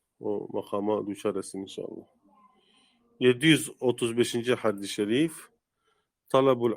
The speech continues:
ilmi, ilmi talep etmek, afdalu indallahi, Allah katında daha faziletlidir. Neyden? Mines salati, namazdan,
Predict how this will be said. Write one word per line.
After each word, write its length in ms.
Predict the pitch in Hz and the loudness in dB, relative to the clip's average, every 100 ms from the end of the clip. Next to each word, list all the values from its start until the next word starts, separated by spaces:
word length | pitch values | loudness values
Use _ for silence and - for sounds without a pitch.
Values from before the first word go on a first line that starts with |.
| 131 | 2
ilmi, 380 | 143 139 117 113 | 4 4 4 4
ilmi 380 | 113 110 123 123 | 2 2 0 0
talep 300 | 110 117 - | 0 0 -2
etmek, 540 | 104 123 151 147 - - - | -4 -2 -4 -6 -20 -14 -2
afdalu 600 | 135 123 117 110 110 120 | -2 0 0 2 2 0
indallahi, 720 | 117 107 107 113 120 113 - | 0 0 0 0 0 0 -4
Allah 340 | 104 110 117 - | -4 -2 -4 -4
katında 560 | 107 113 110 117 117 101 | -6 -4 -4 -4 -4 -4
daha 220 | 104 120 | -4 -4
faziletlidir. 920 | 117 107 110 98 95 - 110 107 - 104 | -4 -4 -2 -4 -6 -6 -6 -6 -6 -4
Neyden? 500 | 104 101 135 160 160 _ _ _ _ _ _ | -2 0 0 0 -4 _ _ _ _ _ _
Mines 220 | 113 104 - | -4 -4 -6
salati, 640 | - 104 107 110 104 101 | -4 -2 0 0 -2 -6
namazdan, 800 | 95 98 95 98 104 117 135 | -4 -4 -4 -2 0 0 -4